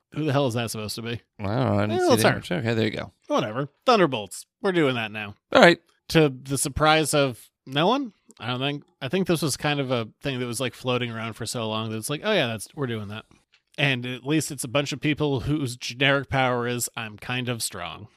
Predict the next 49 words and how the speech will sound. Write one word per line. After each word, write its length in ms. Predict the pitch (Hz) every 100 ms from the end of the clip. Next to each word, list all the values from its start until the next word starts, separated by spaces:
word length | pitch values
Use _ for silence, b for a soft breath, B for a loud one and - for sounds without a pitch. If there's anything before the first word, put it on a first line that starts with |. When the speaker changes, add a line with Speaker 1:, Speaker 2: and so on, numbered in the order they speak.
| -
Speaker 2:
Mm, 320 | 262 196 110 -
that's 220 | - 135 - 107
good 200 | 147 135
generic 400 | 131 131 120 110
power. 380 | 110 98 - - _ -
"I'm 220 | 98 92
kind 240 | - 127 120
of 80 |
strong." 400 | - 110 82 - - _ - -
Speaker 1:
That's 160 | 123
basically 400 | - 143 135 131
all 200 | 107 92
of 80 | 95
them. 180 | 98 110 _ -
Secret 360 | 196 208 214
Invasion 380 | 190 185 247 226
had 220 | 220 208
its 100 | 135
first 260 | 175 165 -
trailer. 420 | 156 160 185 214 _ _ -
Speaker 2:
Looks 200 | - -
good. 300 | 123 107 - _ - b b -
I 140 | 131
Speaker 1:
Following 160 | 180 117
Speaker 2:
love 120 | 113
it. 40 | 180
Speaker 1:
up 160 | - 165
on 160 | 165
that 240 | 160 131 -
comic 300 | 175 156 135
book 180 | 156
series 540 | - 165 165 185 170 -
that, 280 | 147 139 147
uh, 520 | 139 127 123 120 120
I 180 | 143 139
read 280 | 131 143 131
once 320 | 127 190 -
and 100 | 123
I 100 | 120
thought 260 | - 180 147
was 180 | 117
mediocre. 720 | 123 185 208 175 104 - 101 - _
Speaker 2:
You're 140 | 131 156
not 140 | 175
a 40 |
big 140 | 156 139
Secret 260 | 156 139
Invasion 380 | 143 143 143 156
guy? 240 | 160 170